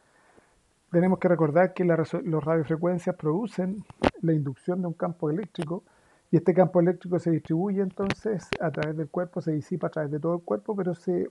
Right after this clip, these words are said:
distribuye en bucles, ¿ya? Y si ustedes en función solo de la posición, por ejemplo, también pueden, eh, generar algún tipo de daño tisular. El setenta por ciento de las complicaciones en resonancia están relacionadas con quemaduras de carácter térmico, es decir, de un aumento significativo de la temperatura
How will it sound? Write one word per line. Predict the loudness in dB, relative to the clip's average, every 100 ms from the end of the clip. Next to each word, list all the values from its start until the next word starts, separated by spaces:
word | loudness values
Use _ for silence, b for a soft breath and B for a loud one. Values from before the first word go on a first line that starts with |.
| -8
distribuye | -6 -4 -2 0
en | 2 2
bucles, | 0 -2 -6 -8 -16 -14
¿ya? | -6 -4 -4 0
Y |
si | -2
ustedes | -2 -2 0 0 -2
en | -6
función | -6 -6 -4 -4 0
solo | 2 4
de |
la | 2
posición, | 2 -2 -2 -2 0
por | -2
ejemplo, | -4 -6 -6 -6 -4
también | -4 -2 -2 -2
pueden, | 0 0 0 B B B _ 0
eh, | 2
generar | 2 0 2 2
algún | 0 -2
tipo | -4 -4 -4
de | -4
daño | -4 -4
tisular. | -6 -8 -8 -8
El | -4
setenta | 0 4 4 4
por | 0 0
ciento | 0 0 0
de |
las | -2
complicaciones | -4 -8 -6 -6 -6 -4 -4
en | -2
resonancia | -4 -4 -4 -2 -4 -4
están | -4 0 2
relacionadas | 0 0 0 2 0
con | -4 -6
quemaduras | -4 -4 0 0
de | 0
carácter | -2 -4 -6 -10 -8
térmico, | -6 -2 -2 -4 -6 -8
es |
decir, | -10 -6 -6
de | -4
un | -4
aumento | -4 -6 -8
significativo | -8 -8 -6 -8 -6 -4
de | -4
la | -4
temperatura | -8 -6 -6 -4 -4 -6